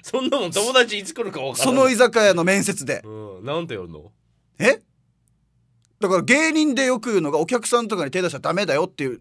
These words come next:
Speaker 2: のと一緒だから。
Speaker 1: うん。
Speaker 2: だから、
Speaker 1: でも手出してるわけじゃないからな。
Speaker 2: いや、手出してるの一緒だよ。
Speaker 1: <laughs> いや、そんな嫌な思い出があったの？
Speaker 2: いやいやいやいやいや、もうなん、じゃあまた長かったわけよ、その絡みが。七福国屋が専属みたいになって。
Speaker 1: あるな。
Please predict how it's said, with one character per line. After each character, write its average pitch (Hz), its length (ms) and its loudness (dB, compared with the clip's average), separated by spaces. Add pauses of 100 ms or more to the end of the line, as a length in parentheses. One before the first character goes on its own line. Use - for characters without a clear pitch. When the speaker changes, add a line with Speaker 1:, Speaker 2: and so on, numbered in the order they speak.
Speaker 2:
の 143 120 -6
と 123 100 -6
一 135 60 -4
緒 202 120 0
だ 156 80 0
か 110 80 -10
ら。 92 160 -10 (1160)
Speaker 1:
う - 20 -16
ん。 - 20 -16
Speaker 2:
だ 170 80 2
か 170 80 4
ら、 139 160 2 (160)
Speaker 1:
で 175 120 -6
も 170 100 -4
手 254 120 0
出 427 280 2
し - 80 -6
て 180 80 -2
る 139 80 -6
わ 139 100 -8
け 131 80 -12
じ 117 80 -6
ゃ 113 40 -6
な 113 140 -4
い 117 60 -4
か 98 120 -10
ら 87 80 -8
な。 104 80 -4
Speaker 2:
い 113 40 0
や、 98 120 0
手 254 120 4
出 320 280 6
し - 100 -2
て 208 80 -2
る 180 100 -2
の 156 140 -6
一 170 120 -8
緒 - 280 -2
だ 170 100 -2
よ。 - 100 -10 (240)
Speaker 1:
<laughs> 185 360 -4
い 160 60 -4
や、 156 340 0 (220)
そ 269 220 4
ん 339 80 0
な 339 120 8
嫌 339 160 8
な 254 120 4
思 208 200 2
い 190 40 2
出 196 140 4
が 175 100 2
あ 170 40 2
っ 139 60 -6
た 143 140 -4
の？ 117 360 -8
Speaker 2:
い 339 140 -6
や 294 200 2
い 254 200 -6
や 240 120 -2
い 226 140 -8
や 214 120 -4
い 190 140 -2
や 175 100 -2
い 143 120 -12
や、 143 100 -12
も 151 160 -10 (220)
う - 20 -4
な 190 240 8
ん、 370 200 0 (260)
じ - 100 0
ゃ - 20 6
あ - 20 4
ま 180 120 0
た 190 80 0
長 294 280 2
か 339 100 2
っ 339 100 -4
た 330 120 2
わ 277 40 4
け 208 80 -2
よ、 180 60 0
そ 170 100 -4
の 170 80 -2
絡 180 180 -2
み 165 80 -2
が。 - 80 -6
七 - 360 -4
福 202 260 -4
国 208 180 0
屋 196 120 6
が 185 80 2
専 202 160 -2
属 180 160 -4
み 175 60 -4
た 170 80 2
い - 20 2
に 147 60 0
な 135 60 -2
っ 139 60 -20
て。 - 120 -10
Speaker 1:
あ 95 260 -6
る 90 120 -16
な。 113 360 -8